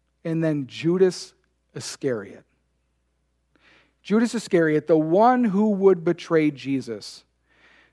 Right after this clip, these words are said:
the one who people were skeptical of in the group.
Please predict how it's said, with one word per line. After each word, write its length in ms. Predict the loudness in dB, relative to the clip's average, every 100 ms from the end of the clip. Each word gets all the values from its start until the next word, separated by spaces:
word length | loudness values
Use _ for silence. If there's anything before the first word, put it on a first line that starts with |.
| _
the 120 | 2
one 400 | 4 4 4 4
who 160 | 2 2
people 340 | 2 2 2
were 140 | 4 2
skeptical 680 | 2 0 0 -2 0 2
of 200 | 2 2
in 140 | 0 0
the 80 |
group. 440 | -2 -2 -2 -4